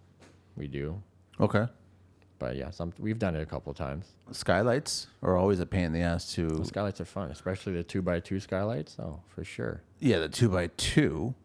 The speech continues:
Speaker 2: but
Speaker 1: Mm-hmm.
Speaker 2: if it's a four-by-four and there's a wall around it, then technically you're supposed to get,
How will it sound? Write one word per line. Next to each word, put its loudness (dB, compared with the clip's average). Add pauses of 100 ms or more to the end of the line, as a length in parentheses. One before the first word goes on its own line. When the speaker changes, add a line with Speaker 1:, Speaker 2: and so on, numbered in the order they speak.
(180)
Speaker 2:
but 8
Speaker 1:
Mm-hmm. 6
Speaker 2:
if 0
it's -2
a 4
four-by-four 4 (400)
and 2
there's 4
a 4
wall 6
around 0
it, -4
then 0
technically 0
you're 0
supposed -2
to -8
get, 0